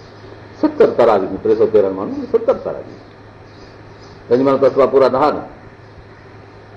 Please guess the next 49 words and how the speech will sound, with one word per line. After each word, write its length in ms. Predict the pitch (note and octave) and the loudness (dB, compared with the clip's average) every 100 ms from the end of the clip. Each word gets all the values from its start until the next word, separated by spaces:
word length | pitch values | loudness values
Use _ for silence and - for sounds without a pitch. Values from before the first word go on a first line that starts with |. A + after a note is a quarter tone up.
| - - | -20 -6
ايئن 280 | C3 A#2 G#2+ F#2 | -2 0 0 2
پوءِ 340 | G#2 G2 F2+ E2 - - | 4 4 2 -4 -12 -4
ڪجهه 200 | B2 A2+ | 0 0
اسباب 260 | A2+ A2+ G2+ G#2 | 0 0 2 0
هجن، 200 | A2 G#2 A2 | 0 -2 -4
ڪجهه 200 | F#2+ F#2+ | -6 -6
نه 80 | |
به 140 | G2 A2+ | -4 -2
هجن. 220 | B2 - - - - - - - | -2 -4 -8 -20 -20 -20 -20 -2
جن 120 | A#2+ C3 - | 2 2 4
ترڪ 200 | D3 - D3 | 2 2 4
ڪيو، 300 | C#3+ C#3 B2 | 4 4 2
سي 60 | A#2+ | -2
اهي 140 | A2+ G#2 | 0 0
توڪل 320 | G#2+ G#2+ A2 D3+ | 2 0 -2 -6
وارا 220 | D3+ G#2+ | -6 -8
هئا. 60 | F2+ - - - - - | -12 -20 -20 -20 -20 -4
جن 120 | C3 C#3+ B2+ C3 | 0 0 0 2
نه 40 | D3+ E3+ | 2 4
ترڪ 180 | E3 - | 2 0
ڪيو، 180 | C3+ A#2 | 0 0
هنن 140 | G#2+ G#2 | 0 0
توڪل 280 | B2 - G#2+ | 0 0 -4
جي 80 | G2 | -2
خلاف 320 | A#2 A2 - | -2 -2 -4
نه 140 | A2+ B2+ | -6 -4
ڪم 100 | D3 D3 | -2 2
ڪيو، 140 | E3 E3+ - - | 2 2 -6 -2
نه 80 | D3+ | 2
به 100 | F#3 | 2
سائين 160 | E3+ D3 | 2 0
جن 80 | C#3+ | 0
هن 100 | E3+ | 0
پاسي 200 | D3 A#2 | 0 0
به 100 | G#2+ - | -4 -6
ٿيا، 120 | D#2+ - - - - A#2+ | -10 -14 -20 -20 -12 -6
هڪ 120 | A#2+ A#2 | -2 0
زرع 160 | A#2+ A2+ | 2 0
جي 100 | G#2 | 0
بجاءِ 180 | G2+ | -2
ٻه 120 | G2+ G#2+ | 0 -2
زرعون. 220 | G2+ - - - - - - - - - | -2 -8 -16 -20 -20 -20 -20 -20 -16 -12
ته 40 | |
جيئن 160 | G#2 A#2 | -8 -2
تائيد 280 | D3+ F3+ G3 | 4 4 4
انهن 180 | E3 D#3 - | 2 -4 -6
شخصن 240 | C#3+ C3 A#2 | -6 -6 -6
کي 60 | G#2+ | -6
هجي، 180 | G#2+ | -2